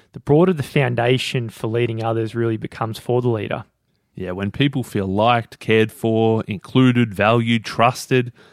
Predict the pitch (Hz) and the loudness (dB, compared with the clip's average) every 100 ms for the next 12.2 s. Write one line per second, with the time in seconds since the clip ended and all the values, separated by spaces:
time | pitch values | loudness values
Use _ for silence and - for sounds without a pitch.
0 | _ - 233 - 160 101 120 110 92 101 | _ -14 -10 -6 -4 0 -2 -2 -2 0
1 | 104 - 85 90 104 101 98 - 101 117 | 0 -4 -8 0 2 4 2 0 -2 0
2 | 156 107 92 87 90 87 87 92 95 92 | 0 0 0 0 -4 -4 -6 -4 -4 -2
3 | - 143 117 98 101 - 95 113 - _ | 0 0 -2 -2 -2 -4 -4 -4 -4 _
4 | - 95 - 95 - - _ _ _ _ | -10 -8 -2 -2 -2 -10 _ _ _ _
5 | _ _ - 143 147 147 156 156 139 - | _ _ -8 -2 0 2 2 0 -2 -2
6 | 127 139 143 135 123 - 120 127 - 120 | -2 -4 -4 -2 -2 -2 -4 -4 -4 -8
7 | 110 - 127 127 123 123 156 165 160 - | -10 -10 -12 -10 -12 -4 -4 -2 -4 -4
8 | 131 135 - 120 113 - 120 113 120 127 | -4 -4 -4 -6 -6 -6 -4 -4 -2 -2
9 | 117 - 110 117 123 123 117 - - _ | -4 -8 -4 -2 -2 -4 -6 -12 -16 _
10 | _ _ - 131 - 151 156 - - 131 | _ _ -6 -4 0 2 0 -2 2 4
11 | 135 120 104 - 113 - 120 110 - 117 | 6 4 0 -6 -6 -2 -2 -2 -4 -4
12 | 113 110 | -4 -6